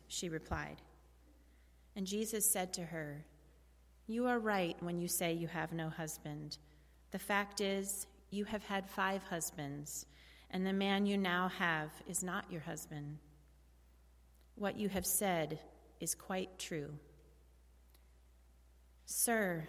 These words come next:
the woman said, "I can see that you are a prophet.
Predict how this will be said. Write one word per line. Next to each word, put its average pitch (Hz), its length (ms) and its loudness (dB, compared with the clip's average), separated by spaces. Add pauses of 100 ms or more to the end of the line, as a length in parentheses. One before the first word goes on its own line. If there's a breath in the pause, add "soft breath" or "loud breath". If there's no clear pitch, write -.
(120)
the 196 80 2
woman 175 300 2
said, 165 420 0 (380 loud breath)
"I 214 160 0
can 214 240 0
see 247 480 4
that 208 160 0
you 240 380 2
are 185 160 2
a 170 40 2
prophet. - 640 -2